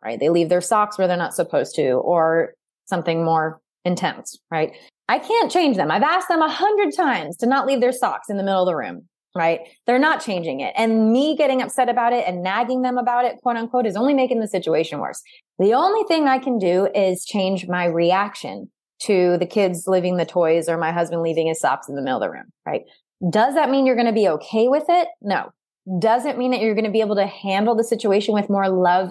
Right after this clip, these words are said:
and grace, which I know you desire to do? Yes. And what it also does is now that when you see the socks or when you see the toys or you, when you step on the toys or stub your toe <laughs> with the thing in the middle of the room, you're not gonna explode like,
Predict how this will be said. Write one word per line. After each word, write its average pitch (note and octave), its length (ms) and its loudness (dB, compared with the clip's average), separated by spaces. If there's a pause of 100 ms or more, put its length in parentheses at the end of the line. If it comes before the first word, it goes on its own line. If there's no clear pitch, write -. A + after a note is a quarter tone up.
and F#3 180 -8
grace, E3+ 440 0
which G3+ 140 -6
I F#3 60 0
know F3+ 140 0
you F3+ 160 2
desire F3+ 440 0
to F3+ 120 -6
do? G#3 320 2 (380)
Yes. D#4 680 -2 (540)
And B3+ 160 2
what C#4 100 4
it C#4+ 220 2
also E4+ 380 2
does E3+ 360 2
is B3+ 160 2
now C4+ 320 2
that F4 180 2
when B3+ 140 0
you A#3 100 0
see D#4+ 220 0
the G4+ 120 2
socks G3 400 0
or G#3+ 40 -6
when G3 120 -6
you F#3+ 80 -8
see D4+ 180 0
the F4+ 100 0
toys F#3 380 2
or F3+ 80 2
you, E3 120 0
when A#2+ 180 -8
you C#3 80 -6
step D#4+ 380 -2
on C4 120 2
the A#3 80 -2
toys F3+ 380 0
or F#3+ 80 0
stub C4+ 300 -2
your C#4+ 120 0
toe F#3+ 360 2
<laughs> B3+ 40 0
with B3 160 0
the F#3+ 80 -2
thing C#4 320 0
in A3 80 -2
the G#3+ 80 -4
middle G#3+ 200 0
of G#3 60 0
the F#3+ 60 -4
room, E3 240 -2
you're F#3+ 120 0
not D#4 220 0
gonna F#4+ 240 2
explode F3+ 1080 0 (420)
like, F#3 400 0